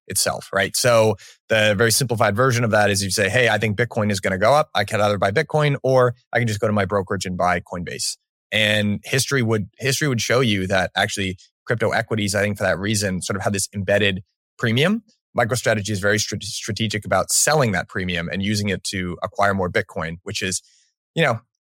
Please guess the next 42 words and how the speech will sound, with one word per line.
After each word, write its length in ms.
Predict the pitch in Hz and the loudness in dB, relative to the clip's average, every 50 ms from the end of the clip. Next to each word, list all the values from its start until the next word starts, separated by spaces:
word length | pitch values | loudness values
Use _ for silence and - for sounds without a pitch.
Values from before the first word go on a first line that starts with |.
| _ _ _ - | _ _ _ -4
I 140 | - 135 156 | -2 0 2
understand 600 | 170 180 151 - 165 147 127 117 117 120 113 - | 2 2 2 2 2 2 2 2 2 0 -2 -2
people 420 | - 131 120 131 135 135 127 - - - | -2 -2 0 2 2 2 0 -2 -2 0
poke 200 | 127 131 117 131 | 0 0 2 0
at 120 | 120 - | 0 2
Michael 240 | 120 123 117 123 110 | 2 0 2 2 0
Saylor, 360 | - 131 113 107 101 95 92 | 2 2 2 4 2 2 2
but 180 | 101 101 - - | 2 0 2 2
that 180 | 107 113 127 | 2 2 2
is 80 | 131 120 | 2 2
a 80 | 120 | 2
very 200 | 101 104 110 113 | 2 4 2 4
savvy 360 | 110 - - 104 101 95 98 92 | 2 2 2 2 2 0 0 -4
move. 400 | 92 82 80 78 - - - - | -4 -4 -6 -8 -10 -12 -12 -8
And 240 | 87 92 90 90 - | -6 -4 -4 -4 -2
I 100 | - 95 | -4 -4
think 140 | 98 104 92 | -4 -4 -6
it's 100 | 95 - | -6 -8
probably 340 | - - - - 87 101 104 | -8 -8 -8 -6 -4 -4 -4
gonna 220 | 92 104 95 92 85 _ _ | -2 -2 -2 -2 -4 _ _
pay 140 | - - 90 | -6 -2 -2
off 160 | 87 87 - | -2 -2 -2
for 120 | - 92 | -4 -8
him 260 | 90 90 82 85 90 - _ - | -8 -6 -8 -8 -10 -12 _ -6
pretty 180 | 110 101 90 | -6 -4 -4
handsomely, 460 | - 85 78 73 - 82 71 73 67 - - | -4 -6 -6 -6 -8 -10 -12 -14 -14 -10 -8
actually. 420 | 82 85 - - 82 76 78 80 - - | -8 -6 -6 -6 -8 -8 -10 -10 -8 -4
Uh, 280 | 78 80 76 76 73 - _ - - - _ _ _ _ | -2 0 0 0 -2 -4 _ -16 -20 -20 _ _ _ _
it's 160 | - 107 113 - | -4 -2 -2 0
gonna 180 | - 120 113 | 0 0 2
go 100 | 104 107 | 2 2
down 200 | 95 98 92 90 | 2 2 0 0
as, 160 | 90 90 90 104 - _ _ _ _ _ _ _ _ - | -2 -6 -8 -10 -14 _ _ _ _ _ _ _ _ -10
yeah, 220 | 104 101 85 76 | -4 -4 -4 -4
a 20 | 80 | -4
very 180 | 85 82 76 | -6 -6 -6
successful 480 | 76 - 85 90 - 80 - - 80 78 | -6 -8 -8 -8 -10 -10 -10 -12 -12 -6
bet, 180 | - 73 - - _ _ - | -6 -6 -6 -6 _ _ -8
um, 440 | 78 78 76 64 60 60 53 53 - - | -4 -4 -4 -4 -4 -6 -8 -10 -12 -8
I 80 | - 78 | -8 -6
would 140 | 71 - - | -6 -4 -6
say. 220 | - - - 98 | -6 -6 -6 -10